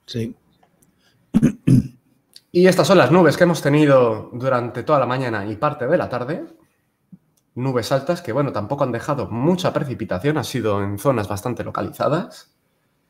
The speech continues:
Speaker 2: Como comentábamos, pues bueno, pues en, en parte de, de Galicia, en parte de Asturias y en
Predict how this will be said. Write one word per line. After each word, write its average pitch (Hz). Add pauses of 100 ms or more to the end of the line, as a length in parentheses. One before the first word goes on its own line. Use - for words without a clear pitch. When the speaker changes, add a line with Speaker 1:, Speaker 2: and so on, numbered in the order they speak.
(400)
Speaker 2:
Como 143
comentábamos, 127
pues 104
bueno, 113
pues 92
en, 95
en 107
parte 117
de, 113
de 123
Galicia, 143
en 147
parte 113
de 98
Asturias 113 (800)
y 131
en 110